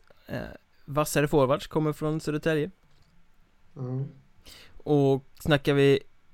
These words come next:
Speaker 1: Micke Adamsson, som är en annan av deras vassaste forwards, moderklubb, Västerås. Oskar Lundberg, deras kanske allra bästa forwards, fostrad Västerås.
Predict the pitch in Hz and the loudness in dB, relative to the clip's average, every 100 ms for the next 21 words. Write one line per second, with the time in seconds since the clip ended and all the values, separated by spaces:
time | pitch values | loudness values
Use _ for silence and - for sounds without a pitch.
0 | - 151 139 - 151 139 127 127 143 175 | -6 -2 0 0 0 2 0 -2 -2 -4
1 | 190 - 147 135 - 147 123 156 165 170 | -4 -4 -4 -4 -4 -4 -2 -4 -2 -4
2 | 170 170 - 156 156 165 143 147 165 - | -2 -4 -4 -8 -6 -2 2 2 0 0
3 | 160 143 131 143 180 208 - _ - 131 | 2 2 2 2 2 0 -14 _ -14 -10
4 | 127 - 120 135 - - - _ - - | -8 -6 -6 -6 -8 -16 -20 _ -20 -6
5 | 147 - 147 147 131 127 185 160 143 156 | -4 0 4 4 4 2 2 2 0 -2
6 | 135 123 131 - 180 139 143 180 190 185 | -4 -6 -12 -6 -4 0 0 -2 -4 -2
7 | 175 156 170 214 - - - - - - | 0 0 0 -6 -16 -20 -20 -20 -18 -8
8 | 143 - - 139 190 - - _ 185 214 | -6 -6 -4 -4 -4 -8 -20 _ -4 -4
9 | - 185 - - - | -2 -6 -6 -14 -20